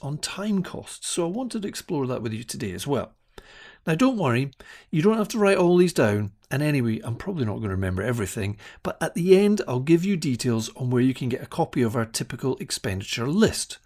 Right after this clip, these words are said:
So that'll give you a few of the things you can look at when you're evaluating your own projects. Operational costs are only part of the deal analysis equation, and the other element which we often get excited about is the income potential.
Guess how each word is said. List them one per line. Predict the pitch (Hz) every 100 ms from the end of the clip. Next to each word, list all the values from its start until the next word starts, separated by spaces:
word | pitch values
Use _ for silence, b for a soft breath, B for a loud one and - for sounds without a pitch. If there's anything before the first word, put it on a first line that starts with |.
| B B B B
So | - 147 120 -
that'll | 160 175
give | 156 165
you | 180
a | 196
few | - 165
of | 147
the | 143
things | 139 113 113
you | 123
can | 127
look | 127 214 -
at | 113 110
when | 135 123
you're | 117
evaluating | 113 160 147 143 113 104 - 120
your | 123 95
own | 92
projects. | - - 190 - - - - _ _ _ - b b b b b b _
Operational | - 226 226 226 190 202
costs | 175 - 175 - - B B -
are | 160
only | 180 165
part | - 185 175 151
of | 127
the |
deal | 120 143 135 120
analysis | 107 107 98 95 -
equation, | - - 151 117 - 156 139 b b b b b _
and | 156 160
the | 175
other | 214 294
element | 202 160 143 165
which | 151 -
we | 156
often | 185 - 117
get | 101
excited | 101 - 170 202 -
about | 120 92
is | 98 107
the | 120 127 _
income | 220 240 - 95
potential. | 98 - 90 - - -